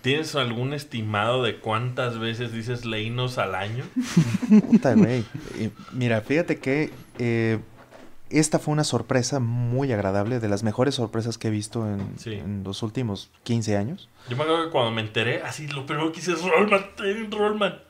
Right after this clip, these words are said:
Speaker 2: Sí, güey, chingoncísimo.
Speaker 1: Pa' Play cuatro, ¿no? Salió.
Speaker 2: Para Play cuatro salió, eh, Assault Suits Leinos.
Speaker 1: Ujú.
Speaker 2: Eh, lo que acabamos de escuchar son primero la versión de Mega Drive, la versión original, y después el arreglo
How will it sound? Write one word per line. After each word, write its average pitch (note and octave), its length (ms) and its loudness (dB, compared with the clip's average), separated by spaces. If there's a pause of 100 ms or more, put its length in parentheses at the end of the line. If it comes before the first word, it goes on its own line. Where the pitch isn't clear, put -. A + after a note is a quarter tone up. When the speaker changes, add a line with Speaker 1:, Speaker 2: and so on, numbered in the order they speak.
(640)
Speaker 2:
Sí, F#2 320 -8
güey, F#2 200 -6
chingoncísimo. A2 840 -2 (160)
Speaker 1:
Pa' - 160 -4
Play D#3 220 -4
cuatro, C3 280 0
¿no? D3 240 -8
Salió. A#2 200 -4
Speaker 2:
Para A#2 200 6
Play C#3+ 140 2
cuatro D3+ 340 4
salió, C3 680 4 (260)
eh, G#2+ 460 -2 (180)
Assault A#2+ 280 -4
Suits - 380 -6
Leinos. C#3 600 -4
Speaker 1:
Ujú. A#2 180 -6
Speaker 2:
Eh, A2 380 -2
lo G#2+ 100 -2
que - 80 -4
acabamos B2 300 0
de B2 60 -2
escuchar A#2+ 400 0
son A#2+ 440 0 (320)
primero B2+ 380 4
la B2+ 80 4
versión A2 340 0
de A2+ 80 0
Mega A#2 220 2
Drive, D3 200 0
la A#2 100 -2
versión A#2 280 -2
original, A2+ 400 -2 (640)
y A#2 140 0
después A#2 520 0
el A#2 120 0
arreglo G#2+ 640 0